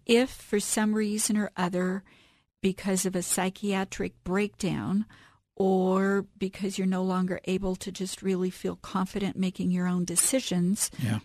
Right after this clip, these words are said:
Speaker 1: about your psychiatric situation, you can appoint an agent to make those decisions for you. You also give consent to what types of treatment you would be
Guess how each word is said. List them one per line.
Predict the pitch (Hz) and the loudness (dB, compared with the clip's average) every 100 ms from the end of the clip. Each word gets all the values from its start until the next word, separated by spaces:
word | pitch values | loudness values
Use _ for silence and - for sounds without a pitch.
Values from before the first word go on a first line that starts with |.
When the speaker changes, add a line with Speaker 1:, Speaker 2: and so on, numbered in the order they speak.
| - | -4
Speaker 1:
about | 180 190 185 - | 0 0 0 -2
your | |
psychiatric | 185 196 185 - 180 175 - 185 | -2 -2 -2 -2 -4 -4 -6 -4
situation, | - 190 - 175 165 - 180 180 190 - - - _ | -4 -4 -6 -6 -6 -6 -4 -4 -4 -10 -20 -20 _
you | 196 196 196 | 0 2 2
can | - 190 180 - | 0 2 2 0
appoint | 185 - 190 196 220 | -8 -4 0 0 0
an | 208 - | -2 0
agent | 180 - 185 - | -2 0 -2 -4
to | - 190 | -2 0
make | 180 180 180 - | 2 0 -2 -2
those | 175 170 - | -2 -2 -6
decisions | 180 - 175 - 170 - | -2 -2 -4 -6 -4 -4
for | - 214 196 | 0 4 4
you. | 175 - 95 - _ - - _ _ | 2 -4 -10 -14 _ -20 -20 _ _
You | 208 196 - | 0 2 4
also | 190 208 - 220 202 | 2 4 2 2 2
give | 196 190 185 185 - | 2 0 2 0 -6
consent | - 185 - - 156 175 247 - - - _ - | -4 0 0 2 2 2 0 -2 -10 -20 _ -4
to | 214 | -2
what | 185 185 190 - | 0 0 -2 -4
types | - 185 185 - | -4 -4 -2 -4
of | 180 | -4
treatment | - - 185 185 180 - | -6 -6 -6 -2 -4 -4
you | 180 180 | -6 -2
would | 180 180 | -2 -2
be | 180 175 | -4 -6